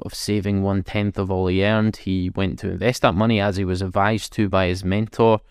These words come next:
Um, and when his mentor came back, he said, "Yep, I've invested the money. I've given money to the brickmaker who's going, uh, to go to the Venetians to buy jewels, and we're, he's gonna bring them back to Babylon, and we're gonna make a lot of money on that." And,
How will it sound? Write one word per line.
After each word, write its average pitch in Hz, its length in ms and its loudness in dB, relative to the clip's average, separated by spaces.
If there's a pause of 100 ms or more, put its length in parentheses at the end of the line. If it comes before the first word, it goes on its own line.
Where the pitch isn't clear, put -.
(540)
Um, 98 540 2
and 95 460 2
when 101 100 0
his 98 140 -4
mentor 107 260 0
came 101 160 -2
back, 107 240 4
he 95 140 -2
said, 95 260 -4
"Yep, 127 160 2
I've 104 180 2
invested 98 500 -2
the 92 60 -4
money. 131 320 2
I've 92 300 0
given 104 320 2
money 101 300 0
to 101 340 -2
the 90 80 -2
brickmaker 113 520 2
who's 104 180 -2
going, 101 420 0 (540)
uh, 98 240 2
to 104 100 -8
go 110 140 -2
to - 100 -8
the 101 80 -2
Venetians 117 640 0
to 110 80 -6
buy 101 220 2
jewels, 139 520 2
and 104 200 2
we're, 98 140 -2
he's 107 180 -4
gonna 104 160 0
bring 104 180 2
them 95 100 0
back 104 200 2
to 101 80 -10
Babylon, 107 480 4
and 95 100 2
we're 95 60 -2
gonna 98 160 0
make 95 180 -2
a 98 60 -2
lot 95 160 0
of 90 60 -2
money 98 220 2
on 95 180 0
that." 92 240 0
And, 92 340 0